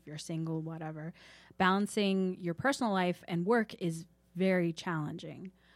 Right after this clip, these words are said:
especially if you are an entry-level worker or somebody who doesn't necessarily have the same income that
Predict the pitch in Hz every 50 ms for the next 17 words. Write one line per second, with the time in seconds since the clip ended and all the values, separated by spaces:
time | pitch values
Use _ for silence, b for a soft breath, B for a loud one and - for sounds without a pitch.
0 | b b b _ - 170 165 165 - - - 208 190 - - 202 190 180 180 -
1 | 175 175 160 - - 170 160 160 160 160 160 160 160 160 160 160 b b b b
2 | b - 170 165 151 - 160 156 - 180 165 160 160 160 165 160 156 156 151 151
3 | - 165 156 156 156 156 165 - 165 160 156 - 175 165 165 160 160 156 170 160
4 | 170 165 160 175 170 - 160 160 - - 170 - 175 165 160 160 165 160 170 160
5 | 165 165 170 - - 165 160 - - 196 214 220 214 - 196 180 170 170 170 170
6 | 175 170 - 165 156 151 160 - - - -